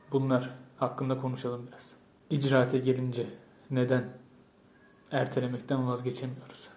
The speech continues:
Neden zamanımızı boşa harcamaktan vazgeçemiyoruz?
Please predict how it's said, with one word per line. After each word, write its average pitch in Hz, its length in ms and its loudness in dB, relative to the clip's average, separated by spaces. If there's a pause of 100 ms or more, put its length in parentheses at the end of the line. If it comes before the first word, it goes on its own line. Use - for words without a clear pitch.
(180)
Neden 131 480 2 (540)
zamanımızı 123 720 0
boşa 123 260 -2
harcamaktan 123 560 -6 (100)
vazgeçemiyoruz? 127 840 -8